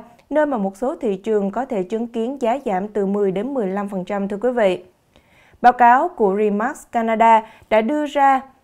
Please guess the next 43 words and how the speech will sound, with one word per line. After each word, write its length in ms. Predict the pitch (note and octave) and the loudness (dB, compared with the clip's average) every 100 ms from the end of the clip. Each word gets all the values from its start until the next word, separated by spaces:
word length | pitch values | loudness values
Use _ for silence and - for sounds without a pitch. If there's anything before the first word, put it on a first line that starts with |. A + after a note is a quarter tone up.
| - | 0
bằng 220 | A#3+ A#3 | 2 2
cách 240 | A#3+ A4 - | -2 -4 -6
sử 240 | - A3 | -6 -4
dụng 280 | G3+ G#3 G3 | -2 -2 -2
các 120 | D#4+ | -4
cuộc 160 | D4 G#3+ | -2 -2
khảo 220 | G#3+ F#3+ | -2 -4
sát 320 | F#3+ D#4+ F#4+ | -4 -6 -6
của 180 | - F#3 | -4 -2
nhà 240 | F#3+ G#3+ G3 | -2 -4 -2
môi 240 | G3 G#3+ | -2 -4
giới 320 | G3+ A3 D4+ | -2 -2 -4
và 200 | F#4 A3 | -4 -4
đại 180 | F#3 F3+ | -2 -2
lý 200 | G3 A3 | -2 -4
trên 240 | - A#3 | -4 -4
toàn 240 | G#3 G#3 G3 | -2 -2 -2
quốc. 260 | C#4 F4 A4+ - _ _ | 0 -2 -2 -14 _ _
Giá 120 | C#4 | 0
nhà 220 | F4 F4+ A#3 | 0 0 0
ở 140 | F#3 | -2
Canada 420 | A#3 A#3+ A3+ A3 | -2 -2 0 0
đã 180 | G3 F#3+ | 0 -2
giảm 380 | F#3 F3+ F3+ B3+ | 0 0 0 -2
trong 240 | C4 A3+ | -4 -4
năm 180 | A3 A3 | -4 -4
nay 160 | A3 G#3+ | -4 -2
do 140 | G#3+ | -4
thị 140 | G#3+ | -4
trường 340 | G3 G#3+ G3 G3+ | -6 -4 -4 -2
bất 180 | E4 - | -6 -6
động 200 | G3 G3 | -6 -6
sản 320 | G3 F3+ A#3+ | -4 -4 -6
hạ 260 | B3+ G3 | -4 -2
nhiệt 280 | G3 G#3+ A3+ A3 - _ | 0 0 -2 -4 -20 _
trong 160 | D#4 D#4 | -4 -2
bối 100 | F4+ | -2
cảnh 220 | F#4 F#3+ G#3+ | -2 -4 -2
mà 80 | |
lãi 260 | G3+ F#3+ F#3 | -2 -2 -2
suất 180 | G3 F4+ F4+ | -4 -8 -2
cao 220 | A#3 A3+ | 0 0
hơn, 300 | A3 A#3 A#3 | -2 0 -2